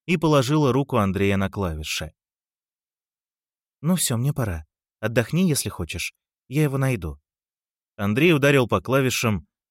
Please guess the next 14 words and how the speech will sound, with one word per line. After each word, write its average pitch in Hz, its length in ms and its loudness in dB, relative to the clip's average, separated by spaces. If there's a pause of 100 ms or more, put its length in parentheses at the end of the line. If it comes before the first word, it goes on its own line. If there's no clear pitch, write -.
закончил. 95 720 -4 (1040)
Она 117 200 -2
посмотрела 135 540 2
на 127 80 0
него 120 260 2
испуганно, 101 640 -4 (220)
будто 127 320 -2
не 127 100 2
ожидала, 127 440 2
что 117 180 -6
всё 123 180 -2
произойдёт 107 560 -2
так - 180 -6
скоро. 76 400 -8